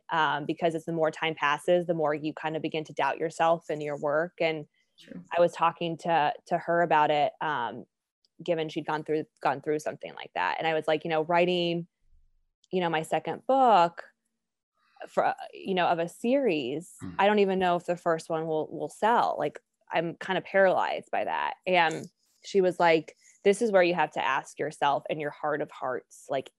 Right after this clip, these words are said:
Speaker 1: is this the story you're supposed to tell?"
Speaker 2: Mm-hmm.
Speaker 1: Because that's the only thing that will really, like, stick with you,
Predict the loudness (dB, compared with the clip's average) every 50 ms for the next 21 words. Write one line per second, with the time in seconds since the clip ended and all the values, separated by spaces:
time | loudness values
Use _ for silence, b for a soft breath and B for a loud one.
0 | _ _ 4 6 6 6 4 2 2 0 0 0 -2 _ -18 -18 -16 -6 -4 -4
1 | -2 -2 -4 -6 -8 -10 -10 -10 -12 -10 -8 -10 -10 -10 -16 -14 -14 -8 -2 -2
2 | 0 0 -2 -6 -12 _ _ _ _ -4 _ 0 4 6 6 4 4 2 0 0
3 | 0 2 0 0 -2 -4 -6 -6 -6 -6 -4 -4 -4 -6 -6 -8 -8 -10 -12 -14
4 | _ _ _ _ _ _ _ _ _ 0 2 2 2 0 -2 -2 -2 -2 -2 -2
5 | -4 -6 -6 -4 -2 -2 -2 -2 -4 -6 -14 -20 _ _ -20 -8 -2 -2 -2 -2
6 | -2 -4 -6 -4 -4 -8 -8 -8 -8 -8 -10